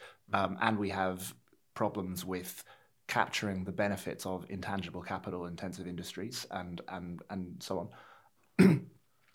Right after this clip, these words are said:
To me, the, the two really big areas, maybe th-, maybe there's a third, of where the kind of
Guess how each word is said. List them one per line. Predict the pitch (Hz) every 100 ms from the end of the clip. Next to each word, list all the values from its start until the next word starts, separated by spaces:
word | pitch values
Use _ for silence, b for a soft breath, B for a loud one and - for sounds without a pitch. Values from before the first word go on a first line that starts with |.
| - -
To | 127
me, | 123 143
the, | 127 113
the | 117 107
two | - 117 113
really | 104 104 101
big | 98 95 92 - b b -
areas, | 98 92 90 85 - -
maybe | 104 110 101
th-, | - -
maybe | 113 104
there's | 98 95
a |
third, | 92 92 85 82 B B B
of | 104 95 95 -
where | 107 107 110
the | 104 98
kind | 107
of | 98